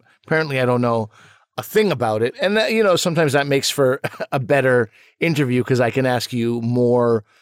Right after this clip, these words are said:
intelligent questions here. But yeah, let's get into this. First and foremost, is this another herpes zoster situation? What does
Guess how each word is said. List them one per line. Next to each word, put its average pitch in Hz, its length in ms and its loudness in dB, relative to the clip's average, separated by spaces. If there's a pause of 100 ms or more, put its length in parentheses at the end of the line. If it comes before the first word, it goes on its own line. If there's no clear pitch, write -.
(160)
intelligent 127 680 0
questions 143 520 -2
here. 113 220 0
But 127 160 -2
yeah, 190 140 4
let's 170 360 -2
get 160 300 0
into 190 320 0
this. 139 500 0 (440)
First - 460 0
and 170 140 -2
foremost, 160 720 2 (540)
is 147 160 2
this 165 180 0
another 165 300 2
herpes 170 380 0
zoster 165 420 0
situation? 185 920 -2
What 165 280 2 (200)
does 160 460 2